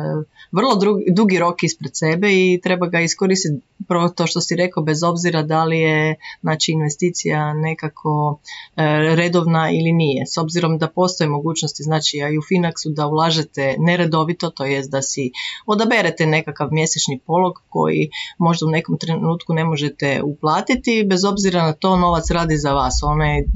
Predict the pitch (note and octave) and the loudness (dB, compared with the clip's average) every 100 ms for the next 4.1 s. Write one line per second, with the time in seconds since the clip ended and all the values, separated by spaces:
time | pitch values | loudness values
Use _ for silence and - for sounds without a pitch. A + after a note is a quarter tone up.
0 | D3+ D#3+ F3+ F3+ D#3+ E3+ - D#3 D#3 - | 0 2 2 2 0 0 2 0 0 0
1 | D3+ D3+ F3 - D3+ E3+ - D#3 - D3 | 0 0 -2 -4 -2 0 2 0 0 -2
2 | D#3+ F3 D#3 D3 F#3+ A#3 - - G#3 G#3 | -2 0 0 0 0 0 -2 0 0 0
3 | F#3 F#3 - F#3 F3 E3 D#3+ D#3 - F3 | -2 -2 0 0 -2 0 -2 -2 -2 -4
4 | - | -4